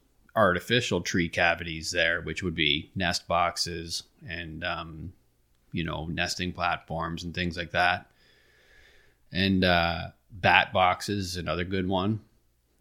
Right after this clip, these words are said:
Um, bats do pretty well around people. They seem to get into attics and into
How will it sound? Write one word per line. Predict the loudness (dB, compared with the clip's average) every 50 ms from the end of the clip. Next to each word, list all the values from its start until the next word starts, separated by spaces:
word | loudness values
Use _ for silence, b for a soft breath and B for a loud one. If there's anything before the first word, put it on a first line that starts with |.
| _ -10
Um, | -6 -6 -6 -6 -6 -8 -10 -10 -12 -14 _ _ _ _ _ _ _ _ _ _ _ _ _ _ _ _
bats | 0 2 2 2 2
do | 4 4 4
pretty | 4 4 2 2 4
well | 4 4 4 4
around | 2 0 -2 -6 -8 -10
people. | -10 -10 -10 -10 -8 -10 -8 -8
They | -6 -6
seem | -6 -6 -4 -6 -6
to | -6
get | -4 -4 -4 -4
into | -4 -6
attics | -6 -6 -6 -8 -10 -12 -10 -8 -8 -8
and | -8 -8
into | -10 -10 -10 -10 -12